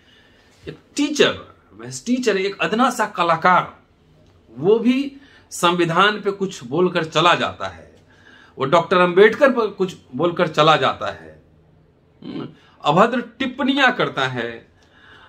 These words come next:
शेड्यूल कास्ट, शेड्यूल ट्राइब, पिछड़े बच्चों को गालियां देता है, लेकिन उस पर कोई एक्शन नहीं होता है।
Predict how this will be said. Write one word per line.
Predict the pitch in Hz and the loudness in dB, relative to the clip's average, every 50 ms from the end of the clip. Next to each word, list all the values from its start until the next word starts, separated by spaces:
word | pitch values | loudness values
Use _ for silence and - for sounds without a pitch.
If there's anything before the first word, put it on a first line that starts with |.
| _ - 113 - - - | _ -18 -18 -16 -14 -10
शेड्यूल | - 214 208 247 247 240 | -8 -6 -4 -4 -4 -2
कास्ट, | - 214 214 220 220 208 - - | 0 2 2 2 2 0 -4 -10
शेड्यूल | - 196 196 208 226 220 | -8 -8 -6 -6 -8 -8
ट्राइब, | 202 202 196 202 214 214 214 - | -4 -2 0 2 2 2 0 -2
पिछड़े | - 190 190 196 220 214 | -8 -6 -4 -2 -2 -2
बच्चों | 190 208 196 202 - 214 | -2 -2 -4 -2 -2 0
को | 196 220 196 | 2 2 0
गालियां | 147 131 156 165 185 220 233 262 269 262 240 | 0 2 2 4 4 4 2 0 0 0 0
देता | 190 175 160 151 156 143 | 0 -2 0 0 0 0
है, | 139 131 123 113 117 120 120 - _ _ _ _ _ _ _ _ _ _ _ _ _ _ 117 | 0 -2 -4 -6 -8 -10 -14 -18 _ _ _ _ _ _ _ _ _ _ _ _ _ _ -12
लेकिन | 139 147 170 160 | -10 -8 -6 -8
उस | 160 - | -8 -8
पर | - 170 | -12 -14
कोई | 156 - - 220 220 220 - - - | -14 -8 -4 -2 -2 -2 -4 -8 -12
एक्शन | - - - - - 104 | -14 -14 -14 -16 -14 -12
नहीं | 101 98 98 82 76 | -12 -10 -10 -12 -14
होता | - - _ _ - - | -16 -20 _ _ -20 -20
है। | - | -20